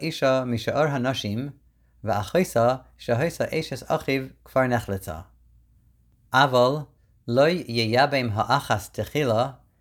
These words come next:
שמא האחרת היא אשת אחיו, ונמצא שנשא קרבת זיקוקתו. קדמו שני האחים,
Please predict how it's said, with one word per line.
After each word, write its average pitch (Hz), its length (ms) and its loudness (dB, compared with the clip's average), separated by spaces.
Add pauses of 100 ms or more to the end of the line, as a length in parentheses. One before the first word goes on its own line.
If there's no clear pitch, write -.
(200)
שמא 156 400 0
האחרת 120 580 2 (100)
היא 120 300 -4
אשת 117 240 -8
אחיו, 113 400 -4 (680)
ונמצא 123 760 2
שנשא 135 520 -4
קרבת 139 600 -2
זיקוקתו. 123 800 -2 (1300)
קדמו 151 400 2
שני 139 280 -4
האחים, 143 640 -4